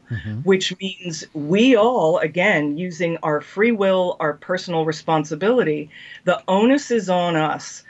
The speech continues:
Speaker 2: on a day-to-day, minute-to-minute basis to make very, very, very good choices. And again, your,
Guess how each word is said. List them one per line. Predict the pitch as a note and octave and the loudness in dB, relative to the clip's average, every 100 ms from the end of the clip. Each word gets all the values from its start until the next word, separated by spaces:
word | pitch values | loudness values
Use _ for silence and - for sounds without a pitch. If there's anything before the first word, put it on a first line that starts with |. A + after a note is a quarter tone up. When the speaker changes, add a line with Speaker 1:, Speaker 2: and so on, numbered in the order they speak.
| - - - | -20 -16 -4
Speaker 2:
on | D#3+ | -2
a | D3+ | -2
day-to-day, | C#3 F3 E3+ G3 A#3 E3 E3 D#3+ D#3+ D#3 D#3 | 0 2 4 4 2 2 2 4 2 0 -2
minute-to-minute | D3 D#3 F#3 - - F#3 F3 - | -2 0 0 -4 -4 -2 0 -2
basis | C#3+ D#3 D3+ - D3 C#3+ - - - _ - | 0 0 0 -4 -4 -6 -12 -20 -20 _ -8
to | F#3+ | -2
make | F3 D#3+ E3 F3+ - - _ _ | 0 2 2 2 -4 -20 _ _
very, | C#3+ C#3 F3 G3 | -8 0 2 2
very, | E3+ E3+ E3 D#3+ | 2 2 2 0
very | C#3+ C3 E3+ F3+ F3 D#3+ D#3 - D3 C3+ | -6 0 2 2 0 -2 -4 -10 -20 -8
good | E3 E3 D#3+ E3 _ _ - | -2 -2 -2 -12 _ _ -14
choices. | - F3 E3 - - - - | -2 -2 -2 -8 -14 -12 -4
And | D#3 | 0
again, | D#3 F3+ A#3 D#3 C#3+ - - | 0 2 0 0 -8 -18 -16
your, | F3 E3+ D#3 | -2 2 2